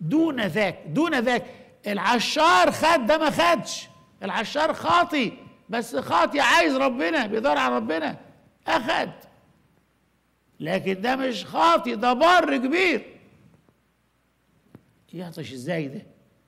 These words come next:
يعطش إزاي؟ أمال هو المسيح صلبوه ليه؟ ليه صلبوا المسيح؟ عمل، آه، ثورة ضد الرومان؟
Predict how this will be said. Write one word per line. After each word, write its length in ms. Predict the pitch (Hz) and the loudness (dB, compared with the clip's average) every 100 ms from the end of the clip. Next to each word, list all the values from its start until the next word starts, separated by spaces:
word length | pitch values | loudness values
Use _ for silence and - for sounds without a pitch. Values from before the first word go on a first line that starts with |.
| _ _ - | _ _ -16
يعطش 400 | 165 151 147 113 | -14 -14 -14 -14
إزاي؟ 560 | 123 123 147 135 117 113 _ _ _ _ _ _ _ _ _ _ _ _ _ _ _ _ _ _ _ _ - | -12 -10 -10 -10 -12 -16 _ _ _ _ _ _ _ _ _ _ _ _ _ _ _ _ _ _ _ _ -14
أمال 200 | 175 233 | -6 -2
هو 100 | 277 | -2
المسيح 360 | 285 262 294 | -2 -2 -4
صلبوه 480 | 196 240 226 247 254 | -4 -2 0 0 2
ليه؟ 480 | 240 220 - - - _ _ _ _ _ _ _ _ 214 | 4 2 0 -10 -20 _ _ _ _ _ _ _ _ -4
ليه 140 | 262 | -4
صلبوا 360 | 190 254 226 180 | -2 -2 -2 -2
المسيح؟ 380 | 175 - 180 - - - _ _ _ _ _ _ _ _ _ _ _ - | -8 -6 -8 -8 -20 -20 _ _ _ _ _ _ _ _ _ _ _ -12
عمل، 600 | 147 196 190 180 175 165 - _ _ _ _ _ _ _ _ _ _ _ _ _ - | -8 -4 -2 -4 -6 -10 -16 _ _ _ _ _ _ _ _ _ _ _ _ _ -20
آه، 300 | 143 143 147 | -18 -16 -18
ثورة 340 | - 214 226 190 | -6 -2 -2 -2
ضد 260 | 214 185 | -6 -6
الرومان؟ 400 | 185 196 214 220 | -8 -8 -8 -10